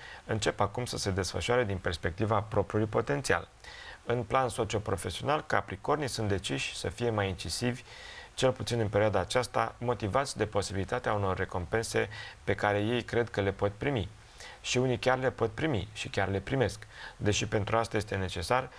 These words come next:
să fie atenți la cum se relaționează cu persoanele cunoscute,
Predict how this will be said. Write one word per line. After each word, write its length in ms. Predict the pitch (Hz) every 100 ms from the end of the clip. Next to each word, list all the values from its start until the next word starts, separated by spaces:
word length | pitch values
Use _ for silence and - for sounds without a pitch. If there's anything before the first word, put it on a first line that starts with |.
| - -
să 140 | -
fie 180 | 101 117
atenți 460 | 101 113 135 135
la 140 | 98 87
cum 360 | - 127 139 135 - -
se 160 | -
relaționează 760 | 101 98 95 - 95 113 107 107
cu 100 | 107
persoanele 480 | - 90 - 107 101
cunoscute, 640 | 101 101 92 - - 123